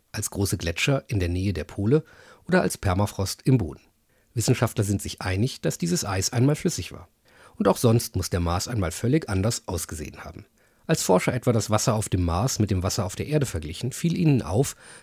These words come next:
dass sich die Stoffe in ihrer Zusammensetzung unterscheiden. Das Wasser auf dem Mars enthält vermehrt schweren Wasserstoff, ein Isotop des Wasserstoffs.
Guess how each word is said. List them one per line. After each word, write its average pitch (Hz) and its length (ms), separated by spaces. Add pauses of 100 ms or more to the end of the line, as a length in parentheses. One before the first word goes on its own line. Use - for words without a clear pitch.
dass 175 140
sich 180 140
die 175 100
Stoffe - 360
in 139 80
ihrer 151 180
Zusammensetzung 98 760
unterscheiden. 151 540 (320)
Das - 180
Wasser 110 220
auf 98 120
dem 87 140
Mars 85 320
enthält 120 380
vermehrt 113 400
schweren 139 360
Wasserstoff, - 600
ein 135 100
Isotop 156 400
des - 160
Wasserstoffs. - 580